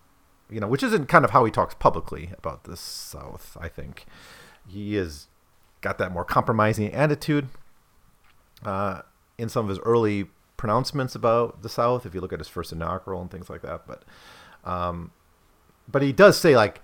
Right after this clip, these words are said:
"At this point, nothing can reassure them." And I think Lincoln is right about this. Uh, obviously, that's, that's the truth,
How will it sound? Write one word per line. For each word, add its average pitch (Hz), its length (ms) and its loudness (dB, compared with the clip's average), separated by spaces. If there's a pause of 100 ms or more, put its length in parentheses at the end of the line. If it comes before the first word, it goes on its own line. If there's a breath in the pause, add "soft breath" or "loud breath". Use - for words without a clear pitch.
(120)
"At 151 160 2
this 254 180 4
point, 160 240 6
nothing 123 260 4
can 107 140 -2
reassure 80 420 -8
them." 57 300 -18
And 87 440 -10
I 90 120 -12
think 92 200 -10 (220)
Lincoln 80 300 -10
is 117 100 -4
right 233 160 6
about 82 240 -2
this. - 400 -12
Uh, - 220 -14 (100)
obviously, 80 440 -14
that's, - 500 -18 (880)
that's - 540 -16 (260)
the 92 80 -12
truth, - 540 6